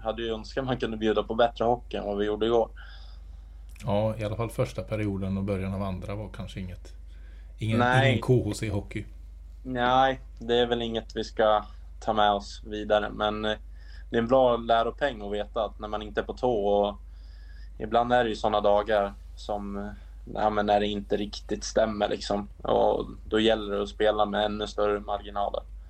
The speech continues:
Speaker 2: Herregud,
Speaker 1: Så
Speaker 2: ja, ni är inte det första hockeylaget som det inte stämmer för en dag helt plötsligt.
Speaker 1: Nej.
Speaker 2: Det handlar ju om att komma ur den, eh,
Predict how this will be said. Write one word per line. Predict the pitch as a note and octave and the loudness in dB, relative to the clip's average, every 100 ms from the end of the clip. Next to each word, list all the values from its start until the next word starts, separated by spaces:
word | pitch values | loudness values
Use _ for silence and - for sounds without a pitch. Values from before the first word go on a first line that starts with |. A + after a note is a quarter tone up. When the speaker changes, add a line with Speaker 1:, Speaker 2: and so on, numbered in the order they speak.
| - - - - - - - | -16 -16 -16 -16 -16 -16 -8
Speaker 2:
Herregud, | - A2 G2+ G#2 | -2 0 2 2
Speaker 1:
Så | |
Speaker 2:
ja, | G2+ G2+ G#2 | 2 0 0
ni | A2 | 2
är | |
inte | B2 B2+ | 2 2
det | A2+ | 0
första | A#2 A2 G2+ | 0 -2 -2
hockeylaget | G#2+ - G2+ F2+ F#2+ - | -4 -4 -4 -2 -4 -6
som | G2+ F#2+ F#2 C3 - - - | -4 -4 -2 -2 -4 -14 -4
det | B2 | -2
inte | B2 G2+ - | 0 0 -2
stämmer | - F#2+ G2+ | -4 -4 -4
för | A2 G2+ F2 A2 | -4 -4 -4 -4
en | G2+ | -2
dag | F#2+ F2+ F2+ - | -2 -4 -8 -8
helt | F#2 | -6
plötsligt. | - G2 - - - - | -6 -8 -10 -12 -8 0
Speaker 1:
Nej. | A#2+ | 2
Speaker 2:
Det | A2 G#2 | 4 4
handlar | A2+ G#2+ | 4 4
ju | G#2+ | 4
om | G2+ G2+ | 2 0
att | F#2+ | 0
komma | G#2+ G2+ | 0 0
ur | F2+ G#2 G2+ | 0 -2 0
den, | F#2 F#2 F#2+ | 0 0 -4
eh, | F#2+ | -4